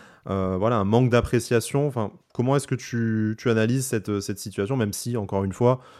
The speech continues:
euh, l'idée, c'est pas d'analyser tout un match, toute une performance par le prisme d'une action, même si, encore, euh, voilà, elle compte fatalement dans le résultat,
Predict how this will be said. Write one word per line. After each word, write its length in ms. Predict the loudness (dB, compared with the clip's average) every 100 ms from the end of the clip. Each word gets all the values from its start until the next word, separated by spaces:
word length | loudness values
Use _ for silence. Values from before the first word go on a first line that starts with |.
| -20 _
euh, 60 | -6
l'idée, 180 | 2 2
c'est 140 | 4
pas 100 | 2
d'analyser 500 | 2 2 0 0 -2
tout 180 | -2 -2
un 40 |
match, 200 | 0 0
toute 180 | -4 -8
une 120 | -6
performance 480 | -4 -2 0 0 0
par 180 | 0 0
le 80 | 0
prisme 440 | 0 0 0 0
d'une 280 | -2 -2 0
action, 500 | 0 -2 -2 -2 -2 -8 _ _
même 200 | 2 2
si, 220 | 0 -4
encore, 260 | -4 -4 -6 -4
euh, 120 | -2
voilà, 220 | -2 -2 -4 -8
elle 100 | 0
compte 200 | 0 4
fatalement 360 | 4 6 6
dans 120 | 6
le 80 | 4
résultat, 500 | 2 0 0 0 0